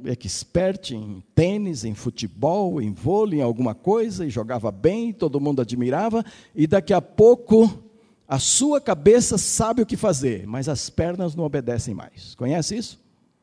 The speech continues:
Eu conheço de sobejo.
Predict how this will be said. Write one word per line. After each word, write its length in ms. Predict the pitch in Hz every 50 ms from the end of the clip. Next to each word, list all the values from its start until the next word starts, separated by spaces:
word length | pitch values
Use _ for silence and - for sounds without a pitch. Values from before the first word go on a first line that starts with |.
| _ _ _ _ _ _ _ _ _ _
Eu 180 | 98 107 123 147
conheço 680 | 143 - 165 127 107 107 117 120 117 - - - 101
de 180 | - - - -
sobejo. 680 | - - - - - - - - 110 107 - - -